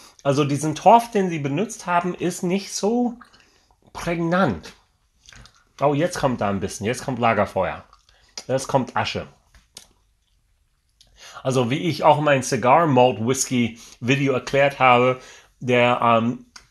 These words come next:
Rauch kommt tatsächlich durch die Nase.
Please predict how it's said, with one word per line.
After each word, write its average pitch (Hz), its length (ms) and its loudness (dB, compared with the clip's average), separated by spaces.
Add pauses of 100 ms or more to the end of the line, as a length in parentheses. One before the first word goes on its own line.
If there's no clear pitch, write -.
(760)
Rauch 139 380 6
kommt 139 240 -6
tatsächlich 139 340 -2
durch 123 200 -6
die 123 120 -4
Nase. 107 600 0